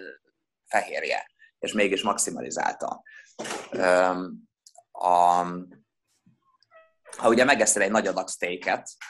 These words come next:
ö, mit tudom, fél kiló steaket, vagy valami, az, az folyamatosan még nyolc órával később is, ö,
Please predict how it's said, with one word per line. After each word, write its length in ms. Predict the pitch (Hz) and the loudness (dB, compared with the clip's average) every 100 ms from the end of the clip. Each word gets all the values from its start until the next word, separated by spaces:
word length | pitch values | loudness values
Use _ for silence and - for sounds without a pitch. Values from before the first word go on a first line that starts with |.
| - _ _ _ - | -20 _ _ _ -16
ö, 200 | - 87 | -12 -12
mit 140 | 87 | -12
tudom, 180 | - 87 | -12 -6
fél 200 | 107 95 | 0 0
kiló 200 | - 92 | 2 0
steaket, 340 | - 95 95 92 | 2 2 2 0
vagy 100 | 95 | 4
valami, 260 | 101 101 | 4 4
az, 180 | 101 95 | 2 0
az 260 | 85 95 - | -6 -8 -2
folyamatosan 480 | 117 95 98 95 95 | 0 2 0 -2 -2
még 140 | 101 | -2
nyolc 340 | 110 101 95 101 | 0 2 0 0
órával 500 | 98 92 92 95 95 | 2 2 4 2 0
később 540 | 85 85 - 87 90 | -4 -12 -10 -10 -8
is, 300 | 95 - 110 | -10 -10 -12
ö, 80 | 92 | -8